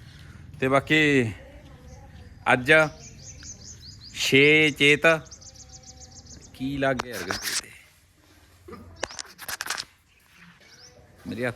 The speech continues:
ਤੇ ਹੀ ਕੁਛ ਲੱਗਿਆ ਹੋਇਆ ਇਹਨਾਂ ਦਾ। ਛੇ ਚੇਤ, ਉੱਨੀ ਮਾਰਚ ਸਾਲ ਦੋ ਹਜ਼ਾਰ ਚੌਵੀ। ਹਾਂ, ਦਿਨ ਹੈਗਾ ਮੰਗਲਵਾਰ ਦਾ, ਸਮਾਂ ਹੈਗਾ ਇਸ ਵਕਤ ਨੌ ਵੱਜ ਕੇ ਵੀਹ ਮਿੰਟਾਂ ਦਾ।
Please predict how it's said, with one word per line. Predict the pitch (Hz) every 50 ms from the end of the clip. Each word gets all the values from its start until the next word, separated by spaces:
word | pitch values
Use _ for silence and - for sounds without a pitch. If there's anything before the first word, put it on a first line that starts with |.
| - - -
ਤੇ | 147
ਹੀ | 143
ਕੁਛ | 139 135 127
ਲੱਗਿਆ | 123 117 117 - 104 95
ਹੋਇਆ | 92 92
ਇਹਨਾਂ | 95 95 92 90
ਦਾ। | 92 95 98 - - - - - - - - - - - - - - - - - - - -
ਛੇ | - - - 143 156 175
ਚੇਤ, | 175 170 185 175 175 - - 190 190 190 180 - - - - 147
ਉੱਨੀ | 151 151 160 180
ਮਾਰਚ | 180 170 160 160 165 165 - 170
ਸਾਲ | 156 - 156 143 151 156 156
ਦੋ | 147 156 160 151
ਹਜ਼ਾਰ | 147 156 156 160 160 151 -
ਚੌਵੀ। | - 151 147 143 143 147 165 175 170 170 - - - - - - - - - -
ਹਾਂ, | 131 139 147 147
ਦਿਨ | 139 135 151 156
ਹੈਗਾ | 151 156 165 170 170
ਮੰਗਲਵਾਰ | 156 147 135 117 139 151 151 151 151 151
ਦਾ, | 139 156 156
ਸਮਾਂ | 139 - 151 139 156 165 160
ਹੈਗਾ | 156 156 165 165
ਇਸ | 160 151 139 135
ਵਕਤ | 139 143 143 139 127 - - - 147 147 147 143 143 139 135 131 127 123 120 113 - - - - - - - - - - - - - - - - - - - - 101
ਨੌ | 107 123 131 143 147
ਵੱਜ | 143 143 135 127 127
ਕੇ | 127 131
ਵੀਹ | 113 110 117 135
ਮਿੰਟਾਂ | 143 135 123 - 120 113
ਦਾ। | 104 98 95